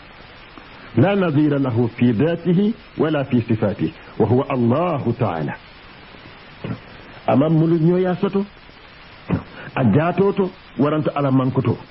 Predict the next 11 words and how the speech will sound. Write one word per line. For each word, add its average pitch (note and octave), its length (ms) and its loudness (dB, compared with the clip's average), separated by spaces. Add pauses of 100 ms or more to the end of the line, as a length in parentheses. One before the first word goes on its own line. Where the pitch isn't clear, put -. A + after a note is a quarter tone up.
(1300)
Ilahun C3+ 400 2
wahid. C3+ 360 -2 (1800)
Muso C3 280 2
ta D#3 200 -2
bulu, E3 260 0 (240)
dingo C3+ 240 2
ta D#3+ 200 -2
bulu, E3+ 280 2 (600)
fulango D3+ 300 0
ta A#2 160 0
bulu. F2 180 0